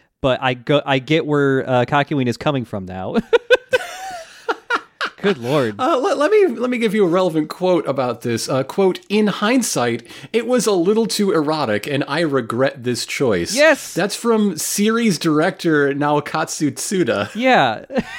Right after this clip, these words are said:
Speaker 1: It's, you're getting, like, an under ass and under boob shot? Come on.
Speaker 2: Mm-hmm, mm-hmm.
Speaker 1: Good Lord. Uh, Rosas is like, "Okay, are we extra super duper sure that killing Dio will actually get rid of the curse?" And <laughs> the, this Speedwagon guy's just like, "Yep,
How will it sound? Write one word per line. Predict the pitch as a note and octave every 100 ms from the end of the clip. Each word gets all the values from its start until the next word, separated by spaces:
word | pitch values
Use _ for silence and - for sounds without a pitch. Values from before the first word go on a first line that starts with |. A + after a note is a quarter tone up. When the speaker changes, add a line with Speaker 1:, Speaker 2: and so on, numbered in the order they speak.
| C6+ C6+ B5+
Speaker 1:
It's, | C4 A#3 C#4 C#4+ - - _ _ -
you're | G3
getting, | C4+ C#4
like, | B3+ F#3
an | F#3
under | F3 A3 A3 A#3
ass | F#3 G3+ A3
and | D#3 D3
under | F3+ E3 C#3+
boob | G#2 C3 A#3+ A#3
shot? | - C4+ B3+
Come | - F#3+
on. | - -
Speaker 2:
Mm-hmm, | C3 D#3 G#3 -
mm-hmm. | C#3+ B2+ E3+
Speaker 1:
Good | C#4+
Lord. | F#4+ C#3+ G#2 G2+ - _ _
Uh, | A2 G#2 F#2+
Rosas | C3 C#3+ D3 C#3
is |
like, | C3+ B2+
"Okay, | D3+ D3+ E3
are | A#2+
we | B2 F#3+ - G#3
extra | B3 - C4+ A#3+
super | C4 G#3
duper | A3 G3 F3+
sure | G3
that | E3+ -
killing | F#3+ E3+ C#3+
Dio | C#3+ C3+
will | B2+ B2+ C3
actually | B2+ - C#3+ C3+
get | A#2+ B2
rid | B2
of | A2+
the |
curse?" | - A#2 G#2+ -
And | C3+ B2+ -
<laughs> | - -
the, | C#3 C#3+ -
this | B2+ A#2+ -
Speedwagon | - E3+ C#3+ C3 B2+
guy's | B2
just | A#2 A#2
like, | G#2+ -
"Yep, | D3+ D4